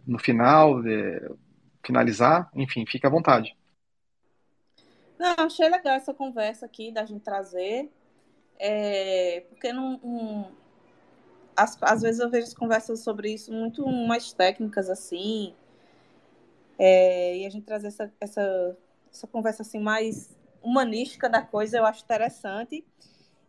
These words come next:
Speaker 2: E também lembrar, assim, que hoje de oito horas da noite a gente vai estar reunido lá na,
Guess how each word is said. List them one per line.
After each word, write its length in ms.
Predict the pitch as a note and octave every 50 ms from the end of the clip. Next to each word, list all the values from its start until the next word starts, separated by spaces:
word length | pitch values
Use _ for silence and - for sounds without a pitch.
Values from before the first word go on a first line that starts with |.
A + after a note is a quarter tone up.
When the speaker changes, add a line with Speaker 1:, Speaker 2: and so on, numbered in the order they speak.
| _ -
Speaker 2:
E 600 | A#3+ B3 A#3+ B3 B3+ C4+ C4+ C#4 D4 D4+ D4 - _
também 540 | D4 C4+ C4 B3+ B3+ C4+ C#4+ D4 D#4 D4 - _
lembrar, 360 | B3 C4+ D4 D4 C4 C4 C4
assim, 220 | C4 C4 - A#3
que 120 | A3+ - B3
hoje 220 | A#3 A#3 A#3+ A#3
de 80 | A3+ A#3
oito 180 | A#3 A#3+ C4+
horas 160 | B3 B3 - B3+
da 120 | C4+ C#4
noite 220 | C4 A3+ G#3+ -
a 40 | A3+
gente 200 | A3+ A#3+ A#3 -
vai 120 | A3+ A3 A3+
estar 160 | - A3+ G#3+
reunido 440 | A3 A#3 G#3+ G#3 G#3 G3+ G3 G3 G3
lá 180 | F#3+ F#3+ G3+
na, 540 | A3 A#3 A#3+ B3+ B3 B3 A3+ G#3 G3 F#3